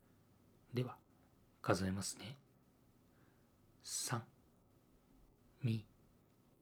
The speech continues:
一、ゼロ。はい、お疲れ様でした。右手のすべての力が一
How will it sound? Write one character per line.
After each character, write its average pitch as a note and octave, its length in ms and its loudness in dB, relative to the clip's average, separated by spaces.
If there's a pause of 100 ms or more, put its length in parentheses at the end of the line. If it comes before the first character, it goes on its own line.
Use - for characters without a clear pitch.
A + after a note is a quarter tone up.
(500)
一、 - 580 -4 (1080)
ゼ - 160 0
ロ。 C#3 80 -4 (540)
は - 160 -2
い、 C#3 80 2 (480)
お C#3+ 60 2
疲 - 200 0
れ F#2 60 2
様 G#2+ 220 0
で A2 80 0
し - 120 0
た。 - 140 -10 (880)
右 A2+ 220 0
手 D3+ 120 2
の C#3+ 80 6
す - 140 -2
べ D3+ 140 6
て - 100 -6
の F#2+ 80 0
力 - 280 -2
が F#2 100 -4
一 F#2+ 160 0